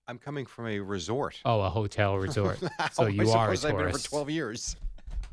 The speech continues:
Speaker 1: <laughs> I got sunglasses on and shorts.
Speaker 2: Right.
Speaker 1: And I'm coming from a resort.
Speaker 2: So that was a giveaway.
Speaker 1: I live here.
Speaker 2: <laughs> "I live at this resort, sir."
Speaker 1: But I do try to. What
Speaker 2: So
Speaker 1: I do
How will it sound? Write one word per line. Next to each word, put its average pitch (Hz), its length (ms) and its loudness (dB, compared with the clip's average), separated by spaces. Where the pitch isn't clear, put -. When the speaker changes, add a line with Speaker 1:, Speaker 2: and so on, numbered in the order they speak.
Speaker 1:
<laughs> - 680 -4
I - 80 -2
got 139 180 4
sunglasses 165 720 2
on 160 160 4
and 131 160 -4
shorts. 131 540 -2
Speaker 2:
Right. 120 420 4
Speaker 1:
And 139 420 -2
I'm 127 120 -2
coming 147 260 2
from 127 140 -8
a 127 100 2
resort. 117 460 0
Speaker 2:
So - 100 2
that 123 100 2
was 113 140 -2
a 120 40 0
giveaway. 104 420 2
Speaker 1:
I 165 80 6
live 175 240 2
here. 107 280 2
Speaker 2:
<laughs> - 280 -4
"I 170 100 8
live 180 180 4
at 156 100 2
this 143 180 2
resort, 117 380 4
sir." 98 220 2
Speaker 1:
But 185 160 4
I 175 120 0
do 185 360 -4
try 123 440 -2
to. 87 360 -6
What 98 180 -2
Speaker 2:
So 104 60 2
Speaker 1:
I 101 60 2
do 95 460 -2